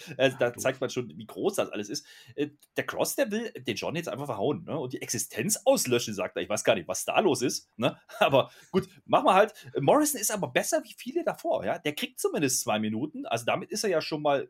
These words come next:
Speaker 1: äh, ganz schön, äh, gepusht worden, find ich, ne? Gegen Overlord Helmchen. Und man zählt auch wieder alle Besiegten auf. Und damit war das Match dann aber auch schon wieder zu Ende. Es interessiert halt immer noch keinen.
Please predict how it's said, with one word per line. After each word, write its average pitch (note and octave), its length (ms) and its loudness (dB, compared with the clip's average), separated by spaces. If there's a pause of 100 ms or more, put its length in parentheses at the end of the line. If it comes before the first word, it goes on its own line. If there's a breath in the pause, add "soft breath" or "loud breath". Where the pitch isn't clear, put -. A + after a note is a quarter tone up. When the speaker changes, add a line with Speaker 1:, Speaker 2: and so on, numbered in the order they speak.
(120)
Speaker 1:
äh, G#2+ 120 -6
ganz A#2+ 220 -4
schön, A#3+ 260 -6
äh, F3+ 640 -2
gepusht - 360 -4
worden, B2+ 240 0
find D#3 180 -2
ich, - 280 -10
ne? B2+ 180 -6
Gegen C#3+ 180 -2
Overlord F#3 500 2
Helmchen. G#3 380 0 (360 loud breath)
Und F3 180 4 (320 loud breath)
man F3+ 160 2
zählt C4 320 2 (220)
auch - 160 -2
wieder G3+ 220 2
alle A3 180 6
Besiegten F#3+ 400 -4
auf. - 160 -2
Und A2+ 80 4
damit G#3 260 4
war D#3+ 100 6
das G3 160 2
Match - 200 2
dann F3 140 2
aber D3+ 140 2
auch F3+ 120 4
schon F3 100 -6
wieder F3 140 -4
zu E3+ 120 0
Ende. D4 200 -2
Es F#2 140 -4
interessiert C4+ 360 -4
halt F#3+ 180 -2
immer A#3 140 -2
noch - 140 -2
keinen. B2 320 -4